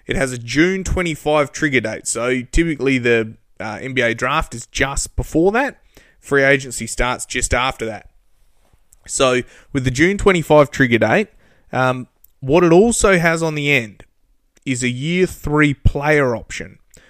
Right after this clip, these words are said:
So if you do a player option, it has to be identical to the year before. So year two and year three are the same amount of money. Um,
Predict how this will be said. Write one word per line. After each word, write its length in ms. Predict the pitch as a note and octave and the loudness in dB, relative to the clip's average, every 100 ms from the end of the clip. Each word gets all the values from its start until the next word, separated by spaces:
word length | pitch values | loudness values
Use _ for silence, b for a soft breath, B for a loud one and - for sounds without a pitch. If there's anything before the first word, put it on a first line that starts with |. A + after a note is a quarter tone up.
| b | b
So 120 | - | -4
if 80 | B2+ | -4
you 80 | C3+ | 2
do 120 | F#3+ | 4
a 40 | |
player 320 | F3+ E3+ D#3 D3 | 4 4 6 4
option, 220 | - C3 | 0 -4
it 40 | |
has 140 | C#3 - | -6 -4
to 80 | |
be 100 | B2+ | 0
identical 460 | A#2+ A#2+ C3 C3 B2 | 0 2 0 -2 -6
to 140 | - | -6
the 80 | A#2 | -4
year 140 | A#2 A2+ | -2 -2
before. 420 | A2 E3+ G3+ G#3+ b b | 0 4 4 4 b b
So 380 | - C3+ C3 B2 - - | 0 4 6 4 -2 -8
year 180 | C#3 C3 | -4 -2
two 240 | - C3 | 0 -2
and 100 | B2 | -2
year 120 | A#2+ | -6
three 260 | A2 A#2+ A#2 | -4 -2 -2
are 60 | |
the 80 | A2+ | -2
same 240 | - A2+ A2 | -6 -6 -8
amount 220 | A2 A2+ | -10 -8
of 40 | |
money. 300 | C3 C#3+ G#2+ b b b b | -6 -6 -8 b b b b
Um, 400 | B2+ B2+ B2+ B2+ | -4 -2 -2 -6